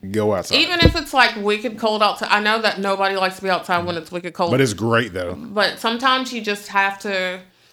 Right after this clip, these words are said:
Speaker 2: I, you
Speaker 1: Sometimes
Speaker 2: go out
Speaker 1: it's
Speaker 2: and
Speaker 1: great.
Speaker 2: do it. Like, I have a lot of friends that live in the Northeast,
Speaker 1: And they just
Speaker 2: and
Speaker 1: do it anyway.
Speaker 2: they get, they get up and, you know.
Speaker 1: They get
Speaker 2: I
Speaker 1: after
Speaker 2: see
Speaker 1: it.
Speaker 2: people put spikes on their shoes. Now, if that was me, I wouldn't be,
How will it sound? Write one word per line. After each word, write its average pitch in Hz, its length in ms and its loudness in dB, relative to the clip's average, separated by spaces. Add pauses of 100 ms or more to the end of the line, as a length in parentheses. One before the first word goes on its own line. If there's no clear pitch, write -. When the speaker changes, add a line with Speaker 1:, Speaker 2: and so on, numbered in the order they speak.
(120)
Speaker 2:
I, - 200 -2
you 190 160 -8
Speaker 1:
Sometimes 123 300 4
Speaker 2:
go 190 40 2
out 196 120 2
Speaker 1:
it's - 80 -4
Speaker 2:
and 196 60 0
Speaker 1:
great. 202 120 2
Speaker 2:
do 190 80 0
it. 170 120 -6
Like, 175 220 -2
I 180 160 2
have 233 240 2
a 220 60 -4
lot 202 200 2
of 202 60 -6
friends 196 380 -2
that 185 200 -2
live 185 200 -4
in 190 100 -6
the 185 80 -6
Northeast, 185 600 -6
Speaker 1:
And 104 80 -4
they - 80 2
just 180 160 -2
Speaker 2:
and 180 100 -8
Speaker 1:
do 101 140 0
it 90 80 -4
anyway. 98 220 -2
Speaker 2:
they 180 220 0
get, 175 240 -8
they 185 140 -4
get 190 180 -4
up 202 300 0
and, 160 200 -8 (140)
you 160 60 -8
know. 151 260 -12 (720)
Speaker 1:
They 107 100 -4
get 147 140 4
Speaker 2:
I 214 100 10
Speaker 1:
after 294 180 0
Speaker 2:
see 285 60 0
Speaker 1:
it. 262 60 -8
Speaker 2:
people 226 280 0
put 208 240 -2
spikes 196 340 2
on 208 120 -2
their 202 100 -2
shoes. 202 340 -4
Now, 180 260 2
if 175 140 -6
that 190 180 2
was 185 160 -8
me, 180 160 0
I 160 160 2
wouldn't 160 320 -6
be, 151 140 -10